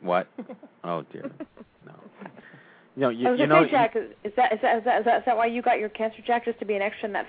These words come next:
Speaker 3: film?
Speaker 1: Yeah.
Speaker 2: Yeah, I was anticipating, uh, you know, getting a, uh, a starring
Speaker 3: Yeah.
Speaker 2: role as an, as an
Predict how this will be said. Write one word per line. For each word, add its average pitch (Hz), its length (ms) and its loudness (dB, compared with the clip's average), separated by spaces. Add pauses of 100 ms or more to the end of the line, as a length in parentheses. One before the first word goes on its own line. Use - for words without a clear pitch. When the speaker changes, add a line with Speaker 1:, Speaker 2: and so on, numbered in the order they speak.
Speaker 3:
film? 247 320 -2 (720)
Speaker 1:
Yeah. 92 120 -2
Speaker 2:
Yeah, 170 380 6
I 131 100 4
was 139 140 6
anticipating, 123 800 0
uh, 95 320 -2 (400)
you 110 100 -4
know, 87 160 -4 (2000)
getting 127 280 6
a, 113 200 4
uh, 95 280 6 (100)
a 101 80 -6
starring 120 320 4
Speaker 3:
Yeah. 110 60 0
Speaker 2:
role 107 220 6
as 95 100 2
an, 104 180 -2
as 104 200 2
an 101 120 0